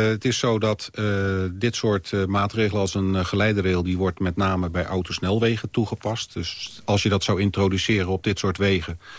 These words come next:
loop je het risico dat weggebruikers denken dat ze op een autosnelweg zitten... en dus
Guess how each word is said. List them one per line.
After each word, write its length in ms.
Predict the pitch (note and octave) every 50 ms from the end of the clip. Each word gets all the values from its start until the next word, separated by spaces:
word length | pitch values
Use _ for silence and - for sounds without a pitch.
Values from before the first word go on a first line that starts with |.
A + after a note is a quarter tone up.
| - - -
loop 240 | - G#2+ G#2 -
je 80 | - F2+
het 120 | F#2+ E2+
risico 520 | - A2 B2 A2+ - A2 - - G2 F#2 F2+
dat 120 | F2+ E2+
weggebruikers 680 | - G#2+ F#2 - - F2+ F2 F2+ F#2 F#2 E2+ - E2+ -
denken 320 | - G#2+ G#2+ F#2+ - F#2+
dat 140 | E2 F#2 -
ze 60 | -
op 60 | F2+
een 80 | E2+ F2
autosnelweg 560 | F2 F2 E2+ - F#2 F#2 F2+ F2+ G#2+ G#2+ G2
zitten... 340 | - - G#2+ - - B2 D3
en 120 | - F#2+ F#2
dus 200 | F2 E2 D#2+